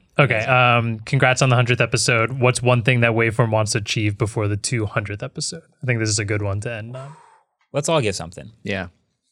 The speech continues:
Speaker 2: I know what I wanna do more of on Waveform, which is have guests on.
Speaker 1: Correct.
Speaker 2: And,
Speaker 1: Yes,
Speaker 2: you know, we
Speaker 1: very
Speaker 2: have
Speaker 1: much
Speaker 2: this
Speaker 1: so.
Speaker 2: podcast studio, and we already know we can have guests, like, call into the show.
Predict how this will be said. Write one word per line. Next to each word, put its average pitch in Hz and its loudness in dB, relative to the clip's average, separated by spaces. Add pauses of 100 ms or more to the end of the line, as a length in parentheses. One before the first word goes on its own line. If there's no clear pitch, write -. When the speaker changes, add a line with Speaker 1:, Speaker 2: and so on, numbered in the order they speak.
(200)
Speaker 2:
I 135 2
know 165 0
what 135 4
I 113 4
wanna 110 2 (220)
do 104 0
more 95 4
of 113 2
on 117 0
Waveform, 139 0
which 107 -6
is 101 -4
have 101 -2
guests - -2
on. 76 -10 (480)
Speaker 1:
Correct. 101 -2
Speaker 2:
And, 98 4
Speaker 1:
Yes, 98 -2
Speaker 2:
you 113 -2
know, 104 0
we 117 4
Speaker 1:
very 107 2
Speaker 2:
have 135 0
Speaker 1:
much 131 0
Speaker 2:
this - -
Speaker 1:
so. - -2
Speaker 2:
podcast 117 0
studio, 104 0
and 101 -8
we 101 0
already 107 0
know 98 0
we 95 -2
can 95 -8
have 90 -8
guests, 90 -4
like, 87 -4
call 95 0
into 92 -2
the 92 -4
show. 90 -2